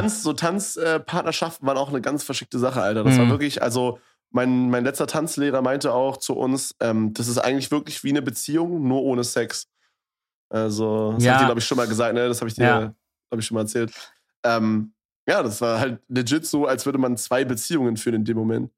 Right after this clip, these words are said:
Speaker 2: Mhm.
Speaker 1: Halt einmal
Speaker 2: Das
Speaker 1: mit der Tanzpartnerin auf halt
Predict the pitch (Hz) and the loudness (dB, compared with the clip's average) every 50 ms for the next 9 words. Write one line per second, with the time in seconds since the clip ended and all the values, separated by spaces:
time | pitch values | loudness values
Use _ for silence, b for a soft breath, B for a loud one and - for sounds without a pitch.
0 | _ - 143 131 139 135 117 104 - _ _ _ - 123 120 127 131 127 123 123 | _ 4 6 6 6 6 4 0 -4 _ _ _ -6 -2 0 0 2 2 2 2
1 | 120 120 - 139 135 143 - - 143 143 151 151 151 151 156 143 127 135 127 113 | 0 0 -2 -2 -4 -2 -2 0 0 0 0 0 0 -2 -2 -2 0 -2 -2 -2
2 | - - 143 117 110 - - | -2 -4 -4 -4 -4 -4 -10